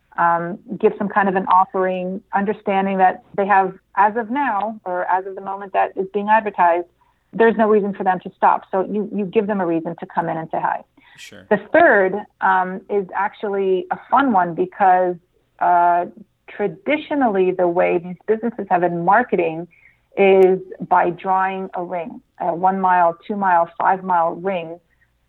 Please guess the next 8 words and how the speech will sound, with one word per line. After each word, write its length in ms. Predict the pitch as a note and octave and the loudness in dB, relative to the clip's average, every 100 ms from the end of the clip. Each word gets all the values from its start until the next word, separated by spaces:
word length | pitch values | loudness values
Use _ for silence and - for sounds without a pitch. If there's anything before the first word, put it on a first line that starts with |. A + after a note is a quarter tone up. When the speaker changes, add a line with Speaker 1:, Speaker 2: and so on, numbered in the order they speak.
| - | -4
Speaker 1:
to 340 | G#3 F#3+ F3 - | 2 4 4 0
understand, 760 | G3 G3+ - F#3+ F#3 F#3 F3+ - _ _ _ _ _ _ | -4 -4 -2 0 2 0 -4 -12 _ _ _ _ _ _
uh, 280 | F3 F3 E3+ | 0 2 2
what 200 | F3+ G3+ | 0 0
their 100 | F#3+ | 0
market 440 | F3 F3+ F#3 - | 0 0 -2 -4
looks 200 | E3 E3 - | -6 -8 -6
like. 320 | E3 - - | -4 -4 -8